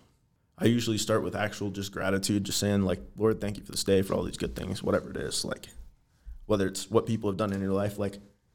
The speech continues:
Mason and I had a good conversation the other day. It's like, "Praise God for that. Thank you." For all those little things that we think aren't that important. Um, because it's really, is, it's like, "Oh, thank you for Carroll College. Thank you for my school. Thank you for my intellect," whatever it is. And you don't actually, like, go into, like, "Okay, what am I actually thankful for?"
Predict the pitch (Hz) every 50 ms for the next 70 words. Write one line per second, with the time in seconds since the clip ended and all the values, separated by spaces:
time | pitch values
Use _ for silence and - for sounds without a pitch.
0 | _ _ - 135 139 147 143 - 131 127 120 120 117 117 113 107 110 101 87 -
1 | 104 101 92 92 - 92 82 - - - - - - - - - - - - -
2 | - 98 - - - - - - 127 131 123 - - 95 95 - - 92 90 85
3 | - - - - 92 87 - - - - - - - - - _ - - _ _
4 | _ _ - 107 104 110 123 120 113 113 104 98 - 104 107 110 107 110 117 113
5 | 107 92 - - 98 98 104 104 98 104 98 92 90 95 101 92 92 - - -
6 | - - - - - - - - - - _ _ _ _ _ _ _ _ _ -
7 | 95 92 95 98 98 113 113 107 - 101 107 104 104 95 95 98 - 82 82 -
8 | - 82 - - 113 131 123 113 117 110 101 - - - - 98 95 95 - -
9 | - - - 107 104 - - - - - - - - - - - - 98 - -
10 | - 95 92 101 92 90 - - - - - 82 78 73 - - - - - -
11 | _ _ _ _ _ _ _ _ _ _ - - 104 104 101 101 104 101 101 101
12 | - - 101 95 95 - - - - - - _ _ _ _ _ _ _ _ _
13 | _ _ _ _ - 107 107 107 101 95 98 95 95 92 - - 98 101 - 107
14 | 104 107 110 104 101 98 95 98 101 - - - - - 123 - - - - -
15 | - -